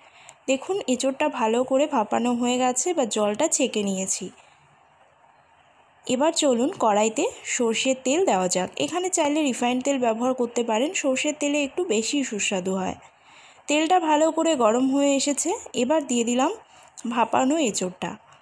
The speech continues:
আর এঁচোড় যেহেতু নুন হলুদ দিয়ে আগে থেকে ভাপানো হয়েছিল, সেজন্য এখন কিন্তু আর কোনো রকম নুন হলুদের প্রয়োজন পড়বে না। just এইভাবে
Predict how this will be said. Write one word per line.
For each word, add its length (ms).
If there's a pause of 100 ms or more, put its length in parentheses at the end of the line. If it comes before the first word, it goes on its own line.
(380)
আর 280
এঁচোড় 300
যেহেতু 340
নুন 300
হলুদ 340
দিয়ে 280
আগে 280
থেকে 260
ভাপানো 460
হয়েছিল, 600
সেজন্য 520
এখন 400
কিন্তু 300
আর 140
কোনো 280
রকম 300 (460)
নুন 200
হলুদের 440
প্রয়োজন 500
পড়বে 280
না। 200 (520)
just 400
এইভাবে 600